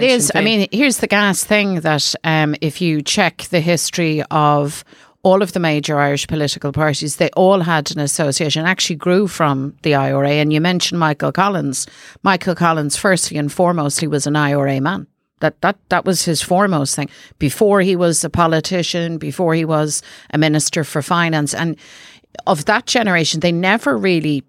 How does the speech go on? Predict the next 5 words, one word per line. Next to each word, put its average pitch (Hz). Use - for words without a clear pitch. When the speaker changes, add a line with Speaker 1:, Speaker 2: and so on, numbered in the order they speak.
Speaker 2:
put -
distance 165
between 170
themselves 143
and 151